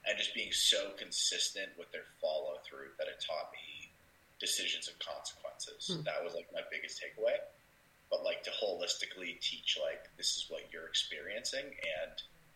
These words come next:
Speaker 1: actually, kid, like, you're not the only person that's ever experienced this ever." Um, you know, that would have been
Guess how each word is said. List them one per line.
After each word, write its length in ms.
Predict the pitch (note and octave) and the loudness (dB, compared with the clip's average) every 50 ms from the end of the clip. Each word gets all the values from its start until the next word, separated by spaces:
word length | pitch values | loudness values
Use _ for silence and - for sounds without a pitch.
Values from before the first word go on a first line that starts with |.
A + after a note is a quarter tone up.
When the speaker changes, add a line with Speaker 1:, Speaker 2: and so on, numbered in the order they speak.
| - - - - | -20 -20 -6 2
Speaker 1:
actually, 380 | - - - - - - - - | 2 4 10 10 10 10 10 2
kid, 300 | - - G#2 F#2+ G2 G2 | 2 2 2 2 2 0
like, 220 | E2+ E2+ E2 - | 0 -2 -2 -4
you're 80 | - - | -6 -4
not 160 | F#2+ F2+ F2 - | -4 -4 -4 -4
the 140 | - - - F2 | -6 -8 -4 -6
only 240 | F2 F2 F2+ F2 | -6 -4 -4 -8
person 300 | - - F#2 F2+ - - | -6 -4 0 0 0 0
that's 120 | - - - - | 0 -8 -6 -2
ever 220 | E2+ F2 E2 D#2+ - | -2 -2 0 -2 0
experienced 520 | - - - - E2 E2 F2 F2 - - | 0 0 0 0 -2 -2 -2 -2 -4 -4
this 120 | - - - - - | -6 -8 -10 -8 -8
ever." 320 | - - A2+ B2+ - - - - - - - - - - - - | -6 -4 -2 -4 -4 -4 -8 -14 -18 -20 -20 -20 -20 -12 -8 -4
Um, 360 | F2 E2+ D#2+ D#2 C#2 - - - - - - - - | -2 -2 -2 -2 -2 -4 -6 -12 -14 -14 -14 -8 -6
you 80 | E2+ | -2
know, 280 | E2 D#2+ D#2 D2 D2 D2 - - - - - - - - - - - - | -2 0 0 0 -2 -4 -6 -10 -16 -18 -10 -4 -2 -2 -2 -2 4 4
that 180 | F#2 E2+ F2 E2+ | 4 4 4 -2
would 100 | F2 E2+ | -6 -8
have 140 | - - | -10 -12
been 240 | D#2+ E2 D#2+ D#2 D#2 | -8 -6 -6 -6 -6